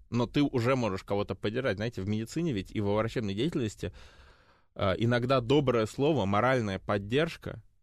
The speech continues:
оно едва ли не важнее, чем, э, медицинские назначения. Это, конечно, всё тоже очень важно. И понятно, что там нельзя добрым словом вылечить аппендицит. Но при этом для восстановления пациента, особенно вот, ну, я вот хорошо знаю, я сам работал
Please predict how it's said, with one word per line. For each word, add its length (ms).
оно 320
едва 540
ли 100
не 180
важнее, 600
чем, 340
э, 300
медицинские 640
назначения. 380
Это, 100
конечно, 220
всё 80
тоже 200
очень 260
важно. 380
И 80
понятно, 460
что 240
там 280
нельзя 520
добрым 320
словом 320
вылечить 340
аппендицит. 640
Но 140
при 180
этом 240
для 180
восстановления 800
пациента, 720
особенно 500
вот, 200
ну, 420
я 120
вот 140
хорошо 320
знаю, 380
я 100
сам 240
работал 480